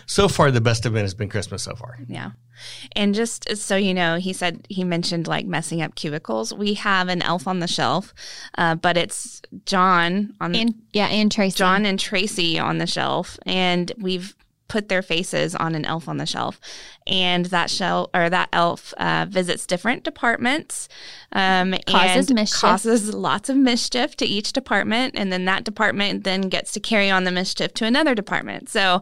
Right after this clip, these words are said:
Speaker 2: it's a lot of fun around <laughs> Christmas time in our office.
Speaker 3: Yeah, if you come in and your door was closed and it wasn't closed the day before,
Speaker 2: <laughs> You're in trouble.
Speaker 3: be prepared for what's gonna be behind it.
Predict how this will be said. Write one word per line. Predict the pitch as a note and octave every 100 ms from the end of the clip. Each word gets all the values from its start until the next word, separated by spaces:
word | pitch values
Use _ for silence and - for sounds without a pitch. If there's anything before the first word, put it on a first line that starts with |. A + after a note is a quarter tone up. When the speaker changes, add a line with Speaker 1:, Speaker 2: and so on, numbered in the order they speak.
| - - -
Speaker 2:
it's | A#3 -
a | G#3+
lot | G3+ G3 G3
of | G3+
fun | - F#3+ F3+
around | E3+ D#3+ G3
<laughs> | -
Christmas | G3 - G#3+ -
time | - G3 F3+
in | E3+
our | E3+ -
office. | - G3 - - - C4 -
Speaker 3:
Yeah, | A3+ G3 -
if | G#3+
you | A#3+ C#4+ D4
come | - D#4 C4
in | A#3 A#3
and | A3
your | G#3+
door | G3+ G3+
was | F#3+ -
closed | - G3+ F3+ F#3+ F#3+ F#3+
and | - G3+
it | -
wasn't | F#3+ F3+ F#3+ F#3
closed | - F#3+ F3 F#3+
the | G3
day | F#3 F3+
before, | F3 G3+ G3+ F3+ G3 G#3 A#3
Speaker 2:
<laughs> | -
You're | E3+ D3+
in | D#3+
trouble. | - - G3+
Speaker 3:
be | B3+ B3+
prepared | C4 C4+ C4+ G3+ F#3 F3+ F#3
for | G3 F#3+
what's | F#3 - -
gonna | F#3+ F3+
be | F3+ E3+
behind | F#3+ F3 D#3 -
it. | -